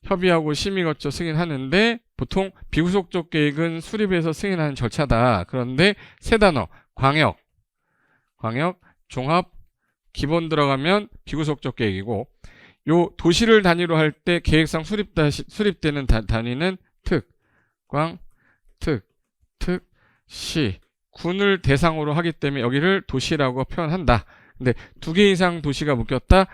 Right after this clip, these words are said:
광역계획권. 하나의 도시다? 도시군 계획. 그러면 광역계획권에서 짜는 계획을 광역도시계획, 특광, 특특시군에서 짜는 계획을 도시군 기본계-, 그 도시군 계획이라 하는데,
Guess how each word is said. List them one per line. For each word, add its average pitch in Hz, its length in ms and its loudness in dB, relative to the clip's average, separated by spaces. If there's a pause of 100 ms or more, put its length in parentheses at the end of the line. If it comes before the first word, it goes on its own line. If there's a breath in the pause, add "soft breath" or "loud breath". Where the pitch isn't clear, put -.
(140)
광역계획권. 127 800 -4 (280 loud breath)
하나의 190 380 4
도시다? 147 480 -2
도시군 131 440 -4
계획. 101 240 -2 (520 soft breath)
그러면 120 160 -6 (140 soft breath)
광역계획권에서 180 1040 2
짜는 151 340 -2
계획을 175 540 0
광역도시계획, 127 760 -2 (460 soft breath)
특광, 196 360 0
특특시군에서 180 760 -4
짜는 151 400 -4
계획을 170 420 2
도시군 147 500 -4
기본계-, 139 520 -4
그 - 120 -16 (120)
도시군 139 440 -4
계획이라 127 360 2
하는데, 165 420 2